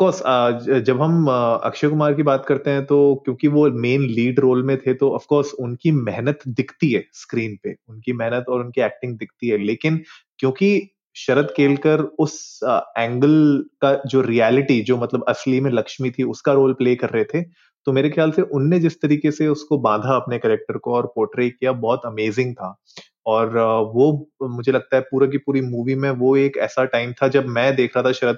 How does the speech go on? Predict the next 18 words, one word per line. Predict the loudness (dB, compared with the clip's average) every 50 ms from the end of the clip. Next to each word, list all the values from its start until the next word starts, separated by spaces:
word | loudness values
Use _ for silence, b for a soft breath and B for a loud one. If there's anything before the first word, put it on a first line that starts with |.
| -2 -4
केलकर | -2 -2 -2 -2 -4 -4
की, | -4 -2 -2
जब | -2 -4
स्टोरी | -4 -6 -4 -4 -2 -2 -2 -2 -4 -6 _
स्टार्ट | -10 -6 -2 -2 -2 -2 -4 -6
हुई | -6 -6
थी | -6 -6 -6
लक्ष्मी | -8 -8 -8 -12 -16 -16 -16
की, | -14 -12 -14 -14 _ B B B B B B B B B B
वो | 0 2 4 4 6
मेरे | 4 4 2 2
ख्याल | 2 2 0 2
से | 0 0
मेरे | 2 2 2
लिए | 4 2 2
सबसे | 0 -4 -8 -4 -2 -2 -2
इंटरेस्टिंग | -2 -4 -6 -8 -8 -6 -4 -4 -4 0 0
पार्ट | 0 0 0